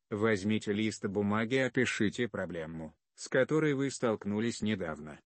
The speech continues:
Что именно вы пытались решить? Какие были ваши цели? Два. Сбор информации. Подумайте о том, какую информацию вы собрали для решения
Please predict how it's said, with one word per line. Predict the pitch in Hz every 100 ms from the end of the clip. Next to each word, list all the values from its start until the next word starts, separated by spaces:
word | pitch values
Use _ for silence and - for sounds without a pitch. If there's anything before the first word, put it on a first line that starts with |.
| _ _
Что | - - 147 147
именно | 143 113 104 104
вы | 123
пытались | 135 - 110 104 104 101
решить? | 104 - - 139 - _ _ _ _ _ _
Какие | 120 107 - 113
были | 104 107
ваши | 104 101 98 90
цели? | 85 - 71 62 - - _ _ _ -
Два. | 95 127 104 - _ _ _
Сбор | - 92 101 101
информации. | 101 104 90 80 71 - 87 78 - _ -
Подумайте | 104 82 98 113 131 - 95
о | 92
том, | 139 107 80 - _ _
какую | - 127 - 95
информацию | 92 - 143 151 156 - - 127 117
вы | 113
собрали | 113 107 110 107 104 104
для | 107 127
решения | 127 - 123 117 120